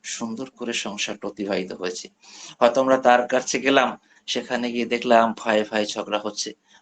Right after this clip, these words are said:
বা স্বামী স্ত্রীর মধ্যে কোনো অমিল হয়েছে, আমরা তখনই বলতে যাই যে, "তুমি আমার ঠাকুরের দীক্ষা নাও, সব ঠিক হবে," সে মানুষটা আমাকে দূর দূর করে বার করে দেবে।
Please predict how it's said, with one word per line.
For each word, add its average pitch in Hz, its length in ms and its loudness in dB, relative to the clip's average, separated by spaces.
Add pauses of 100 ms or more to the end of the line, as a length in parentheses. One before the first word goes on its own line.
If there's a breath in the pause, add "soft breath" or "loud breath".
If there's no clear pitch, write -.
বা 98 100 -2
স্বামী 110 300 -4
স্ত্রীর 123 280 -10
মধ্যে 113 280 -8
কোনো 110 240 -6
অমিল 107 260 -4
হয়েছে, 107 260 -6 (420 loud breath)
আমরা 104 220 2
তখনই 110 400 0
বলতে 113 280 -2
যাই 117 200 6 (320 loud breath)
যে, 110 60 -4
"তুমি 110 300 -6
আমার 110 280 2
ঠাকুরের 110 340 -6
দীক্ষা 110 340 -8
নাও, 110 160 -4
সব 107 260 -6
ঠিক - 240 4
হবে," 113 220 0 (220 loud breath)
সে - 160 -4
মানুষটা 98 420 -4
আমাকে 107 200 -6
দূর 101 160 -10
দূর 98 200 -10
করে 101 200 -10
বার 92 220 -4
করে 87 180 -8
দেবে। - 240 -20